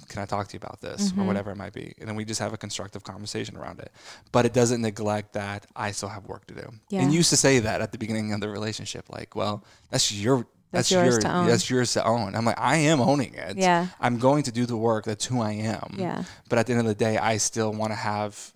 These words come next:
Speaker 1: the safe space to talk about how I feel.
Speaker 2: Yeah.
Speaker 1: And I'm telling you, I'll be the first to admit it's so illogical. It doesn't make any sense. And I
Speaker 2: Mm-hmm.
Speaker 1: totally understand that it sounds crazy, but it doesn't negate what I'm going through.
Speaker 2: Mm.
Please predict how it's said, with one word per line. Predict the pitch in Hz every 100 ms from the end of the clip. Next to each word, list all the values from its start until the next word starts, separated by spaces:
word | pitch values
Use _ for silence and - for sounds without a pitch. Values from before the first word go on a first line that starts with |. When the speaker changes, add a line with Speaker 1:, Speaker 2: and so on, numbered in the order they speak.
| -
Speaker 1:
the | 110
safe | - 104
space | - 110 104 -
to |
talk | - 101 101
about | 101
how | - 98
I | 98
feel. | - - 101 - - -
Speaker 2:
Yeah. | 202 170 156 180
Speaker 1:
And | 113
I'm | 107
telling | 104 127 123
you, | 107 107
I'll | 104 123
be |
the | 104
first | - 123 117
to | 101
admit | 104 101
it's | 101 -
so | 113 101
illogical. | 95 85 - - - -
It | 107
doesn't | 110 107 101
make | 101 101
any | - -
sense. | - - - 202
And | 196
I |
Speaker 2:
Mm-hmm. | 196 190
Speaker 1:
totally | 190 113 104
understand | 107 - 104
that | 101
it | 107
sounds | - -
crazy, | - 110 110 104 104 - - - - -
but | 107
it | 104
doesn't | 107 110
negate | 101 101 107 104 -
what | 107 101
I'm | 101 104
going | 104 104 107
through. | - - - -
Speaker 2:
Mm. | 202 185 190